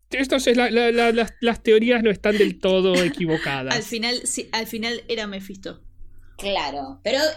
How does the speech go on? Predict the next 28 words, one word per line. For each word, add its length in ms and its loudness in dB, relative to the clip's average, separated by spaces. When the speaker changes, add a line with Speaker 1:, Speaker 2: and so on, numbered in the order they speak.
Speaker 3:
pasa 320 0
eso, 300 -4
pasaron 400 -2
un 100 -8
montón 380 -4
de 80 -2
años 360 -2
desde 280 -4
que 100 -4
los 180 -6
nórdicos 680 -4
empezaron 540 -6
a 140 -4
hablar 240 -4
de 80 0
Loki, 420 -2
y 140 0
un 100 2
día 160 2
Stan 320 0
Lee 300 -2
dice, 320 -2
"Che, 500 0
hay 200 -2
que 60 -2
hacer 180 -2
más 200 -6
personajes". 640 -8